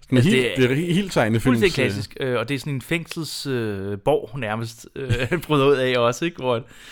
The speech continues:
Speaker 2: øh, man kan se, en politimand går op på muren.
Speaker 1: Ja, det er rigtigt, ja.
Speaker 2: Øh.
Speaker 1: Det er meget, det er meget sjovt.
Speaker 2: Ja.
Speaker 1: Men også lidt sådan, det gør de nok ikke i dag.
Speaker 2: Øh, nej,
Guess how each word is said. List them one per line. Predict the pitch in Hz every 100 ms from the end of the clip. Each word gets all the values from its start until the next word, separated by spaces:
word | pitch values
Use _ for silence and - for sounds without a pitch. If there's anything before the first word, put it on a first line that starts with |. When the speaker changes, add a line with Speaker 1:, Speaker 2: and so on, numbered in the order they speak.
| - - 113 -
Speaker 2:
øh, | 123 113
man | 113
kan | 113
se, | 147 127
en |
politimand | 120 135 - 143 135 120
går | 135 104
op | 117
på | -
muren. | 139 147 147 139 139 _ _ -
Speaker 1:
Ja, | 135
det | 139
er | 139
rigtigt, | 110 101
ja. | 127 107
Speaker 2:
Øh. | 101 92 90 _ _ _
Speaker 1:
Det | 117
er |
meget, | 104 135 -
det | 120
er |
meget | 110 170
sjovt. | - 135 104 - - _ -
Speaker 2:
Ja. | 127 - _ _ _
Speaker 1:
Men | - 110
også | 107 113
lidt | 160 156
sådan, | - 127 101 87 - _ - _ - _ -
det | 123 -
gør | 120
de | 95 90
nok | 71 82
ikke | 85 98
i |
dag. | 101 92 92 - - - - _ _ _
Speaker 2:
Øh, | - 147 151
nej, | -